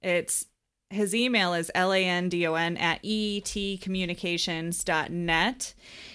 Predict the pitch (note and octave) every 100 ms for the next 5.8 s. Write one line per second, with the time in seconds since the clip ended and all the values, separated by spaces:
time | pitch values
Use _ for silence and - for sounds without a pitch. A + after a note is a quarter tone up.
0 | - F#3+ F#3 F3+ F3+ F3+ F#3+ F3+ E3+ E3
1 | - E3+ D#3+ A#3 B3 A#3+ F#3+ F3 E3 -
2 | F3+ F3+ F#3+ - - F3 F3+ - - G#3+
3 | A3 G#3 G#3 G3 F#3+ F#3+ F#3 F3+ F3 E3+
4 | F3 - F#3 F#3 F#3+ - F3 E3+ E3 -
5 | F3 E3 E3+ - D#3 C#3 F3+